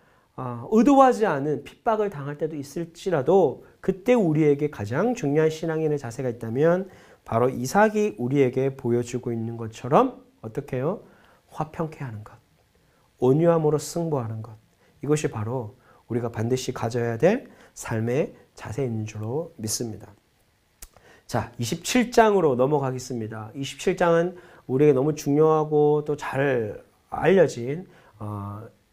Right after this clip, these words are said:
이 야곱이 에서를 속이고 또 그의 아버지를 속여서, 어,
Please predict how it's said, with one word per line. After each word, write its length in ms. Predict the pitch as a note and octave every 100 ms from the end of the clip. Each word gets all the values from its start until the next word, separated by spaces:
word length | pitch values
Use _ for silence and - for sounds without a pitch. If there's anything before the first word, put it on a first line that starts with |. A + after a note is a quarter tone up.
| _
이 320 | A2+ G#2 G2+ - _ _ _ _ _
야곱이 760 | G#2+ A2 C#3 B2+ C3+ A3 - _
에서를 600 | A#2+ B2 D3+ C#3+ C3+ C#3+
속이고 640 | D#3 D#3 B2+ A2 G#2+ G#2+ A2
또 120 | A2+
그의 200 | B2 B2
아버지를 480 | A2 A2+ B2+ B2+ A#2+
속여서, 720 | A#2+ D3 C#3 A#2+ C3+ E3+ G3+ - - _
어, 380 | G2 G2 F#2+